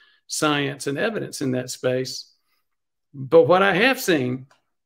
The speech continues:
I am pretty good at that. And what I, and I do look at that. And what I have seen is that we don't know yet. Hate to tell you that.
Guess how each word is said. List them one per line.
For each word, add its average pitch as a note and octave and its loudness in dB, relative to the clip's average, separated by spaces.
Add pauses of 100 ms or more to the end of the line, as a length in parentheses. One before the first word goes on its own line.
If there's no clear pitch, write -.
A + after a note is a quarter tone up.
(140)
I E3+ 4
am B3+ 4
pretty A3+ 2
good E3+ 2
at A#2+ -6
that. A#2+ -6 (100)
And F#3+ -4
what F3+ -2
I, F#3 -10
and D3+ -2
I D3 -4
do F#3+ 4
look F#3+ 2
at C3 -6
that. A#2+ -8 (440)
And D#3+ 0
what F3 2
I F3 4
have G#3 0
seen D3+ -6
is E3 -8
that G3+ -8
we G#3+ -4
don't B3+ -6
know B3+ -6
yet. F#3 -10 (1200)
Hate F3+ -8
to E3 -10
tell G#3+ -4
you F#3+ -8
that. C3 -10